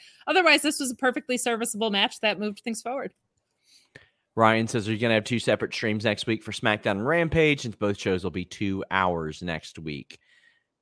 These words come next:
Speaker 2: Doubt it. Doubt it. If there's, if there's enough demand for us to do two different streams, I'll do it. It's just a minor pain in the ass.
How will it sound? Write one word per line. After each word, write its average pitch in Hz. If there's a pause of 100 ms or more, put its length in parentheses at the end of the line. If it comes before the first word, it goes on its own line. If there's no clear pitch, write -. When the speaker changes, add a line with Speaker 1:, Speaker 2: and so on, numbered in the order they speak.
(140)
Speaker 2:
Doubt 71
it. - (480)
Doubt 90
it. 80
If 104
there's, 151
if 151
there's 156
enough 143
demand 123
for 123
us 113
to 117
do 110
two 110
different 101
streams, 95 (460)
I'll 104
do 85
it. 101 (100)
It's -
just -
a 90
minor 92
pain 120
in 123
the 127
ass. 139